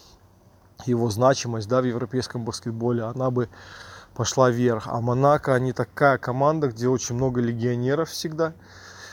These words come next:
А, вот, они их очень хорошо, там ротация у них легионеров. Если чуть-чуть ты сдаешь, сразу могут тебя и поменять, и убрать, и, да,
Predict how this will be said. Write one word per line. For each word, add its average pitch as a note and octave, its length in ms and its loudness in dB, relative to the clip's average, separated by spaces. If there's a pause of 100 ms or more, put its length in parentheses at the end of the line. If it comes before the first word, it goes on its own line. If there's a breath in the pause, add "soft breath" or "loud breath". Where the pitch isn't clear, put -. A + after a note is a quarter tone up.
(600 loud breath)
А, A2+ 560 0 (240 loud breath)
вот, A#2+ 500 4
они A#2+ 240 2
их A2 220 -2
очень A#2+ 280 0
хорошо, A#2+ 460 2
там A#2 240 -4
ротация C3+ 520 4
у D#3 40 4
них D3 200 -2
легионеров. C#3 640 2
Если A#2+ 240 0
чуть-чуть - 520 -4
ты B2+ 80 -6
сдаешь, B2+ 540 2
сразу B2+ 400 0
могут B2 320 -2
тебя B2 280 0
и B2+ 60 4
поменять, B2 720 0
и A#2+ 40 0
убрать, A#2+ 540 0
и, G#2 260 -6 (1080 loud breath)
да, G#2+ 540 -4